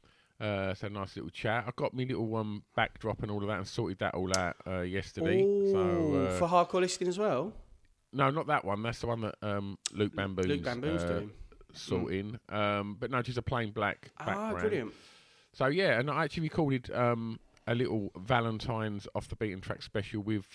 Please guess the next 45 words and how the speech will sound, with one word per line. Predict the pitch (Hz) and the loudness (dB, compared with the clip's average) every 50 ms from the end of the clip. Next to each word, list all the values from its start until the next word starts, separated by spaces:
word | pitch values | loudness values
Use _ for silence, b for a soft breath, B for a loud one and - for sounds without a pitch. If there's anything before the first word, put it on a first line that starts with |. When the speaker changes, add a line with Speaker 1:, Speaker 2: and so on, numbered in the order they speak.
| - | -4
Speaker 1:
um, | - 104 101 104 101 98 98 - - | -2 -2 -2 -2 -4 -8 -10 -12 -12
Josh | - - 135 120 - - - | -2 0 0 0 0 -2 0
Weller | 123 123 107 87 78 73 - - _ - | 2 2 2 2 0 -4 -6 -12 _ -6
yesterday. | - 85 - | -6 0 4
So | - | 8
I | 214 202 196 190 180 156 143 135 | 10 12 12 12 12 12 10 6
Speaker 2:
Oh. | 127 | 4
Speaker 1:
caught | 127 - - 90 | 2 0 -2 0
up | 92 | 0
with | 98 92 - | -2 -2 2
Josh. | - 98 82 78 78 - - - | 4 4 4 4 2 -2 -6 -2
Speaker 2:
Oh, | - 190 196 185 180 175 | 2 4 4 6 4 4
Speaker 1:
And, | 185 180 | 4 6
Speaker 2:
wait, | 190 208 226 - - | 6 6 6 4 4
Speaker 1:
uh, | 185 | 4
Speaker 2:
man. | 190 214 233 240 240 233 - | 6 6 6 6 4 4 6
I, | 233 240 | 6 6
I | - - | 6 6
went | 233 247 269 233 - | 6 6 4 4 4
to | 220 208 | 0 0
see | - - 302 302 208 | 2 2 4 4 4
him | 160 151 | 4 4
the | 123 | 2
other | 117 120 120 | 0 0 -2
day. | - 107 123 165 185 202 - | 0 2 2 2 0 0 -2
Did | - - 196 | -2 -2 -2
he | |
say? | 190 - 254 247 220 - | 0 2 4 6 8 8
Speaker 1:
Oh, | 240 254 | 8 8
did | 220 269 285 | 8 4 2
we | 285 285 277 | 2 2 2
see | 247 - 277 254 | 0 0 0 -2
his | 226 - 262 233 | -2 -2 -6 -4
stand-up? | - 277 269 269 254 214 95 73 - - _ - - | -2 -2 -2 0 2 2 2 0 0 -4 _ 0 2
Speaker 2:
I | 190 | 4
went | 220 214 - | 4 4 4
to | - | 0
see | 202 196 175 | -2 -2 -2
stand-up | - - - 226 233 226 160 127 - - | 0 4 6 6 6 6 4 2 0 0
in | 156 151 151 | -2 -2 0
Kent. | - 233 220 160 | 2 4 4 4
He | 170 | 2
was | 165 170 | 2 0
in | 175 170 | -2 0
Kent. | - 220 220 175 120 - | 2 2 2 2 2 -2